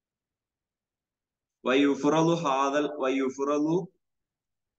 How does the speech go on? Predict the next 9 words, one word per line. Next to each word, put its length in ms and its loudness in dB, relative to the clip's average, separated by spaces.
ഹാദൽ 440 0
ഖത്തു, 460 -6
ഖൈത്തു 540 4
മുസ്തഖീമൻ, 720 2
എന്നിട്ട് 300 4
ഇതിങ്ങനെ 300 6
നേരെ 360 2
പിടിച്ചു 260 0
കൊടുക്കുക. 260 -2